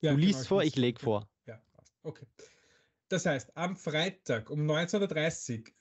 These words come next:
Speaker 1: ähm, finden zeitgleich zwei Spiele statt, wahrscheinlich mehrere, aber zwei, die uns beim Tippspiel betreffen. Nämlich zum einen empfängt die Austria Wien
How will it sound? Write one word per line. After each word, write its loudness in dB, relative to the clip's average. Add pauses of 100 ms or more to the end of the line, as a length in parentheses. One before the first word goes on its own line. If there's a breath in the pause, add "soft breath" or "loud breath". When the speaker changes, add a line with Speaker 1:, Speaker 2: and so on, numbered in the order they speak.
Speaker 1:
ähm, 2
finden 2
zeitgleich 2
zwei 4
Spiele 4
statt, 0
wahrscheinlich 2
mehrere, 2
aber 2 (120)
zwei, 2
die 2
uns 0
beim -2
Tippspiel 2
betreffen. 2 (240 loud breath)
Nämlich 4
zum 2
einen 2 (440 soft breath)
empfängt -2
die 4
Austria 4
Wien 6